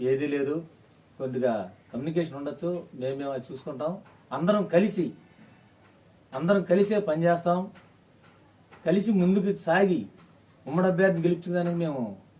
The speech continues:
సాయశక్తిలో ప్రయత్నిస్తామని కూడా కోరుకుంటూ ఈ, ఈ, ఈ ప్రెస్, ఈ మీకు వినియోగించుకునేది ఏంటంటే నిన్నటి కార్యక్రమం మేము చెప్పలేనందువల్ల మీకు, అందువల్లే ఈ కార్యక్రమం పెట్టి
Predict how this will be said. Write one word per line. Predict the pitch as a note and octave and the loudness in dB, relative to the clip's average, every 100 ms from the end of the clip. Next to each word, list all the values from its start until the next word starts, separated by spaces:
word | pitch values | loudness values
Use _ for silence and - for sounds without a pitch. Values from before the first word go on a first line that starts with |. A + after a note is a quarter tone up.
| _ _ | _ _
సాయశక్తిలో | C#3 E3 E3 E3+ D#3 | -2 -2 -2 -4 -4
ప్రయత్నిస్తామని | B2+ C#3 D3 D3+ C#3 | -4 -6 -8 -8 -6
కూడా | C3 B2 | -4 -4
కోరుకుంటూ | G#2+ B2+ C3 C3 B2 C#3+ D3+ - _ _ _ _ _ _ _ _ - | -4 -6 -6 -6 -8 -8 -10 -16 _ _ _ _ _ _ _ _ -20
ఈ, | - - - | -18 -18 -14
ఈ, | D#3 D#3+ D#3+ D#3 - | -8 -6 -4 -6 -8
ఈ | D#3+ D3 | -8 -8
ప్రెస్, | - D3+ D3+ F3 - - _ _ _ _ | -4 -6 -6 -8 -10 -16 _ _ _ _
ఈ | C#3+ C3 B2+ A#2+ A2+ | -14 -10 -6 -4 -4
మీకు | A#2 A#2+ A#2 G#2+ - | -6 -8 -10 -14 -12
వినియోగించుకునేది | C#3+ D#3 - C#3+ C3 | -10 -10 -8 -8 -6
ఏంటంటే | B2+ A#2+ C3 C#3 - - - - _ - | -6 -6 -6 -8 -12 -20 -20 -20 _ -12
నిన్నటి | A#2+ C3 A#2 - | -8 -8 -8 -6
కార్యక్రమం | D3+ D3+ D#3+ D#3 D#3 - _ _ _ _ - | -6 -4 -4 -4 -8 -12 _ _ _ _ -12
మేము | C3 C3 B2 | -6 -6 -6
చెప్పలేనందువల్ల | C3 D#3 D#3 D3 D3 | -6 -4 -4 -2 -6
మీకు, | C#3 A#2+ A#2+ A2 G#2 F#2+ _ _ _ _ A#2+ | -6 -6 -6 -6 -8 -14 _ _ _ _ -10
అందువల్లే | A#2+ C#3 C#3+ | -6 -4 -4
ఈ | D3+ C#3 | -4 -6
కార్యక్రమం | C3+ C3+ C#3+ C3+ | -4 -4 -4 -6
పెట్టి | C3 A#2 D#3 | -6 -6 -8